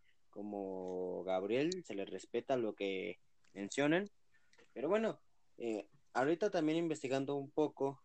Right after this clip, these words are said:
encontré que aparte de, de, de Green Ball, se creó una historia llamada, ah, Death Love. Eh, no voy a hablar mucho de eso, básicamente lo mismo que se repite en Green Ball.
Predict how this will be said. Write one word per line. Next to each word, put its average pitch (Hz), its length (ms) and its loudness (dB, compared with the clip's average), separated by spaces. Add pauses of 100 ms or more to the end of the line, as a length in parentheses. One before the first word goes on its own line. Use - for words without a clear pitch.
encontré 120 840 0 (540)
que 120 220 0
aparte 147 580 4
de, 151 400 2
de, 87 320 -2
de 98 180 -4
Green 156 280 4
Ball, 139 340 4 (480)
se 127 220 -2
creó 127 260 6
una 165 200 6
historia 143 680 4 (840)
llamada, 120 720 4
ah, - 40 -6
Death 113 280 4
Love. 156 300 4 (640)
Eh, 101 340 0 (200)
no 127 400 4
voy 147 120 8
a 143 40 8
hablar 135 180 6
mucho 123 380 -2
de 131 120 2
eso, 135 240 -2
básicamente 110 680 0
lo 107 140 -2
mismo 135 380 2
que - 120 -4
se 98 120 -4
repite 104 360 -4
en 107 120 -4
Green 143 180 2
Ball. 208 240 4